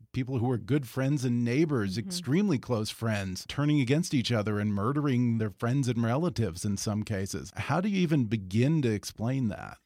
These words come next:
Speaker 2: Um, but let's be clear. The military and the state was also
Speaker 1: Right, they stoked it,
Speaker 2: exceptionally
Speaker 1: and they,
Speaker 2: no, no, was
Speaker 1: and they
Speaker 2: also
Speaker 1: were part,
Speaker 2: directly
Speaker 1: yes,
Speaker 2: physically involved
Speaker 1: yes,
Speaker 2: as well. I
Speaker 1: yes.
Speaker 2: don't wanna, I, I don't
Speaker 1: Yes,
Speaker 2: wanna,
Speaker 1: but
Speaker 2: uh,
Speaker 1: civilians
Speaker 2: but,
Speaker 1: also.
Speaker 2: No, no, uh, oh, entirely. And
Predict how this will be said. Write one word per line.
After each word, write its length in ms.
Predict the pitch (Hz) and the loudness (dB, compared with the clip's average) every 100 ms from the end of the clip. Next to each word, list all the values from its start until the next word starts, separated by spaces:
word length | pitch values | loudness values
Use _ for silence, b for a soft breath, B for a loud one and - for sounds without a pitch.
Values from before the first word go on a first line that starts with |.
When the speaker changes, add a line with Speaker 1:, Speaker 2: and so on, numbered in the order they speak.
| _ _ _ _ _ _ _ _ _ _ _ _ | _ _ _ _ _ _ _ _ _ _ _ _
Speaker 2:
Um, 480 | 285 240 220 214 196 _ _ _ _ _ _ | 2 4 0 -4 -6 _ _ _ _ _ _
but 100 | 233 220 | -6 -2
let's 200 | 233 - | -2 -4
be 100 | 180 | -6
clear. 400 | - 202 165 - _ _ - | 0 2 0 -4 _ _ -14
The 300 | 180 202 180 | -2 0 0
military 760 | 170 196 208 185 202 190 175 170 | -2 0 2 2 2 2 2 0
and 120 | 165 | -4
the 60 | 156 | -6
state 480 | - 196 165 - B B B B | -2 -2 -2 -6 B B B B
was 200 | 208 240 | 0 6
also 300 | 285 170 127 | 8 8 6
Speaker 1:
Right, 120 | - | 4
they 100 | 139 | 2
stoked 380 | 147 - 185 139 | 4 4 6 6
it, 40 | 262 | 6
Speaker 2:
exceptionally 460 | 87 78 240 233 | 2 0 -2 0
Speaker 1:
and 120 | 226 233 | 2 6
they, 60 | |
Speaker 2:
no, 120 | 339 | 8
no, 120 | 302 277 | 10 8
was 160 | 277 | 8
Speaker 1:
and 100 | 277 | 8
they 40 | 277 | 8
Speaker 2:
also 80 | 277 | 8
Speaker 1:
were 60 | 247 | 6
part, 20 | 262 254 | 8 8
Speaker 2:
directly 240 | 240 220 226 | 8 4 2
Speaker 1:
yes, 120 | 214 | 2
Speaker 2:
physically 300 | 226 185 190 | -2 -4 -4
involved 240 | 175 165 135 | -6 -2 0
Speaker 1:
yes, 120 | 117 | 0
Speaker 2:
as 40 | - 151 | -2 -8
well. 20 | 180 | -4
I 40 | 180 | -4
Speaker 1:
yes. 80 | 175 | -4
Speaker 2:
don't 120 | 180 | -6
wanna, 220 | 170 165 - | -8 -12 -10
I, 160 | 175 165 - | -10 -10 -12
I 60 | |
don't 120 | 165 139 | -2 -2
Speaker 1:
Yes, 60 | |
Speaker 2:
wanna, 200 | 92 165 147 | 0 -4 -2
Speaker 1:
but 120 | 156 | -2
Speaker 2:
uh, 40 | |
Speaker 1:
civilians 680 | 175 180 170 240 269 110 110 | 0 0 4 6 6 4 2
Speaker 2:
but, 80 | 143 | 0
Speaker 1:
also. 200 | 175 370 | 2 2
Speaker 2:
No, 60 | 359 | 4
no, 220 | 330 - | 2 2
uh, 240 | - 254 240 - _ _ | 4 6 4 -2 _ _
oh, 220 | 254 262 _ _ _ _ | -4 -4 _ _ _ _
entirely. 600 | 196 214 - 370 285 180 | -8 -6 -2 0 0 -2
And 240 | 185 180 | -4 -8